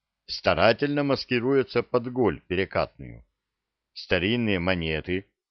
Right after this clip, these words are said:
имеющие, тем не менее, хождение в качестве платежного средства –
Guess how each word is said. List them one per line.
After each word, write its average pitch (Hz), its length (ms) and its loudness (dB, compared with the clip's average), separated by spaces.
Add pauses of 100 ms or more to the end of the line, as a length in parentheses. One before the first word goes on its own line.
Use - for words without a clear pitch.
(340)
имеющие, 113 680 0
тем 110 220 0
не 107 120 0
менее, 104 340 0
хождение 101 840 0
в - 60 -14
качестве 98 640 -2
платежного 92 760 -2
средства – 90 760 -4